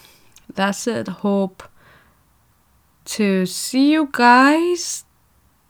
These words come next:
on the next episode. Actually, I'm not gonna see you. I'm just gonna talk and you guys gonna listen. Hope you guys listen to me again. <laughs> Should I say that when I'm saying goodbye?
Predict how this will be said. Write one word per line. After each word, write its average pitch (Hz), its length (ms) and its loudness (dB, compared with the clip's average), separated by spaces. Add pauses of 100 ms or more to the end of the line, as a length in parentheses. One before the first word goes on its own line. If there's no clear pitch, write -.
(420)
on 269 180 4
the 285 100 8
next 269 280 4
episode. 311 480 0
Actually, 294 340 2
I'm 262 160 4
not 269 200 2
gonna 262 180 0
see 247 280 -2
you. 262 100 2
I'm 233 140 0
just 233 180 -4
gonna 220 180 -2
talk 220 540 2
and 220 160 0
you 220 140 0
guys 214 200 -4
gonna 208 200 -2
listen. 226 440 -2 (400)
Hope 285 340 4
you 269 180 4
guys 214 360 2
listen 196 340 -2
to 208 140 -4
me 190 160 0
again. 202 520 2 (440)
<laughs> - 460 -14
Should - 240 -2
I 247 140 8
say 202 340 0
that 226 300 -2
when 240 140 0
I'm 247 100 0
saying 254 260 0
goodbye? 254 540 -2